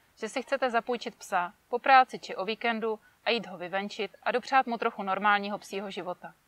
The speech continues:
Nebo si chcete pejska osvojit. Máte smůlu. Útulek zavírá v sedmnáct hodin. To nemáte šanci stihnout. Další případ.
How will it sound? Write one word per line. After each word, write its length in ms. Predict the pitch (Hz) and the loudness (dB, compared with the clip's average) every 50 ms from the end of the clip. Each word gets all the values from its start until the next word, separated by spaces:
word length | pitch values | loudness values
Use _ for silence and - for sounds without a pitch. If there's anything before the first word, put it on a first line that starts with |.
| _ _ _ _ _ _ _ - | _ _ _ _ _ _ _ -6
Nebo 220 | 226 220 190 220 | -4 -2 -2 -2
si 120 | 214 - 240 | -2 -4 -6
chcete 280 | - - 247 - 254 | -8 -6 -4 -2 0
pejska 400 | - - 233 233 - - 262 - | 2 2 0 0 2 2 2 2
osvojit. 460 | - 214 - - 214 202 175 156 - _ _ _ _ _ _ _ _ _ _ _ _ _ _ | 2 0 -6 -4 -4 -4 -4 -4 -6 _ _ _ _ _ _ _ _ _ _ _ _ _ _
Máte 280 | 214 202 202 - 277 269 | 0 0 2 2 0 -2
smůlu. 440 | - 269 240 233 202 175 156 156 - _ _ - _ _ _ - | -2 -2 -2 0 0 -2 -4 -8 -12 _ _ -20 _ _ _ -12
Útulek 400 | 208 233 - 294 294 277 269 - | -10 -6 -2 2 4 4 4 4
zavírá 600 | - 226 208 214 226 233 226 220 214 214 208 208 | 4 2 2 2 2 2 4 4 4 4 2 0
v 280 | - _ _ _ - | -4 _ _ _ -16
sedmnáct 480 | - 202 - 202 208 208 202 196 180 175 | -10 -8 -6 -4 0 0 0 0 0 -4
hodin. 400 | 202 185 160 175 170 165 165 - _ _ _ - | -6 -10 -10 -10 -12 -14 -16 -20 _ _ _ -6
To 80 | 190 | -4
nemáte 360 | 196 202 208 208 202 - 214 | 0 4 6 6 6 6 2
šanci 300 | 202 - 202 196 - 196 | -2 -4 -4 -4 -6 -10
stihnout. 480 | 190 - - 196 180 190 175 160 156 170 _ - - _ _ _ _ _ _ _ _ _ _ _ _ - | -14 -12 -10 -10 -10 -8 -10 -12 -14 -16 _ -20 -20 _ _ _ _ _ _ _ _ _ _ _ _ -2
Další 320 | 226 190 196 - - 226 | 0 0 0 0 -2 -6
případ. 440 | - - - 214 - - 202 202 220 | -8 -8 -8 -8 -2 0 0 0 0